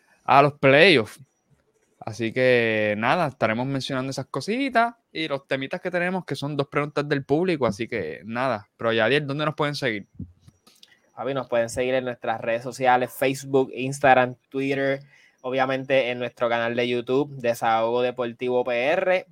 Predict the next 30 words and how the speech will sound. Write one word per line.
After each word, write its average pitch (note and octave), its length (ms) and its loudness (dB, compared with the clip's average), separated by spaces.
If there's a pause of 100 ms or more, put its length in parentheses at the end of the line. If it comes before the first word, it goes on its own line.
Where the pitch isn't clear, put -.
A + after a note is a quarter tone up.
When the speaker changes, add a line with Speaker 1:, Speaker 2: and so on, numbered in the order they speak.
(140)
Speaker 2:
Y B2 80 -8
aquí A#2+ 220 -6
nos B2 120 -8
van B2 120 -2
a B2 60 -2
encontrar B2+ 480 -4 (120)
todo G#3 240 6
el G3+ 160 -4
contenido D3+ 580 0
que C#3 60 -4
ustedes C3+ 440 -2 (340)
deseen, C#3 760 2
de C#3+ 160 2
lo C3+ 160 2
mejor, C3+ 680 2
de D3+ 200 2
lo D#3+ 380 2
mejor, C#3 880 -6
corillo. B2+ 880 -4 (220)
Tenemos C#3+ 420 -4
N E3 280 0
B D3+ 520 0
A, C#3+ 140 -4
M C#3+ 200 -6
L C#3 200 -4
B C3+ 320 -8
y E3+ 280 -10
soccer. D3 800 0
Así A#2+ 400 -6
que A#2+ 240 -4